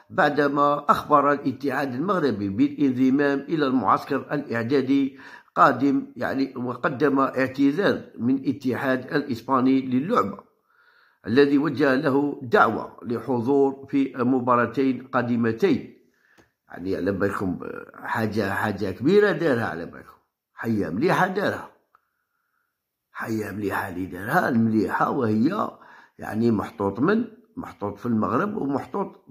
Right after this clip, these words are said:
في، في إسبانيا. يعني قرار مهم، قرار يعني تاع، نعتبره باللي قرار تاع رجال. أنا نقولها لكم والله لا قرار تاع رجال، هذو هما كيما هاكا. محطوط من، محطوط من اختار،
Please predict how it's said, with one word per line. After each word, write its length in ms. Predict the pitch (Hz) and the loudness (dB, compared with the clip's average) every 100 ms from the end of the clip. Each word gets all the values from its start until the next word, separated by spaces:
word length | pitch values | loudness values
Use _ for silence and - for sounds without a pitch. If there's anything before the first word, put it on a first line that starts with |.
| - | -8
في، 680 | 170 170 160 156 151 143 | -2 0 0 -4 -6 -8
في 100 | 123 | -8
إسبانيا. 440 | 185 - 175 95 67 _ _ _ _ _ _ _ _ _ _ | -8 -2 -2 -2 -8 _ _ _ _ _ _ _ _ _ _
يعني 220 | - 107 | -6 -4
قرار 600 | 113 110 110 123 202 185 | 0 4 6 6 4 4
مهم، 640 | 139 143 131 208 208 117 - | 2 4 4 4 2 0 -4
قرار 640 | 87 92 110 131 139 139 - | -2 0 2 2 0 -4 -10
يعني 440 | - 82 135 147 | -8 -6 -2 -2
تاع، 600 | 143 113 113 90 104 127 135 135 127 123 113 _ _ _ _ - | -2 -8 -8 -4 -2 -2 -4 -8 -10 -12 -16 _ _ _ _ -2
نعتبره 640 | 143 - - 151 139 156 | 0 2 6 6 6 2
باللي 260 | 135 139 147 | 2 2 2
قرار 480 | 147 135 135 143 127 | 4 4 6 6 4
تاع 240 | 135 113 | 0 0
رجال. 560 | 127 131 107 127 98 - - _ _ | 2 0 2 0 -2 -8 -20 _ _
أنا 200 | 113 123 | -2 2
نقولها 400 | 123 104 107 113 | 2 2 2 2
لكم 320 | 113 90 87 117 | 2 -2 -4 0
والله 300 | 123 120 123 | 2 4 4
لا 160 | 127 | 2
قرار 420 | - 107 113 131 | 2 2 2 2
تاع 180 | 110 85 | -4 -6
رجال، 360 | 92 85 82 - _ | -6 -8 -10 -20 _
هذو 400 | 120 104 123 117 | -6 -4 0 0
هما 280 | 92 76 - | 0 -4 -8
كيما 260 | - 78 | -10 -12
هاكا. 240 | 80 - - _ _ _ _ _ _ _ _ _ _ _ _ _ _ - | -14 -18 -20 _ _ _ _ _ _ _ _ _ _ _ _ _ _ -18
محطوط 460 | - - 131 120 | -14 -4 0 2
من، 180 | 135 127 | 2 2
محطوط 380 | 107 - 113 113 | 0 -4 -6 -2
من 240 | 151 147 | 0 0
اختار، 420 | - - - 117 | -4 -8 0 2